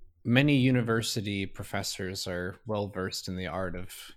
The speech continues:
making college students fall asleep. <laughs> And a lot of that is when you're just, you got a syllabus and you just read from it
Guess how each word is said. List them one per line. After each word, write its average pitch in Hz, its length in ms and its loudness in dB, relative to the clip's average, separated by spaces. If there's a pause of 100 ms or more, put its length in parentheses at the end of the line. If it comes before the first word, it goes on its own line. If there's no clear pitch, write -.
(120)
making 95 300 -8
college 95 340 -6
students 90 440 -8
fall 85 200 -6
asleep. 95 440 -6 (420)
<laughs> - 0 -
And - 960 0
a 113 40 6
lot 120 200 8
of 113 140 4
that 113 180 6
is 104 180 0
when 104 140 -2
you're 98 120 -2
just, 95 420 -8 (460)
you 117 100 0
got 127 160 8
a 117 60 2
syllabus 113 760 2
and 90 180 -4
you 87 120 -6
just - 360 -10
read 98 400 -6
from 101 240 -4
it 98 220 -8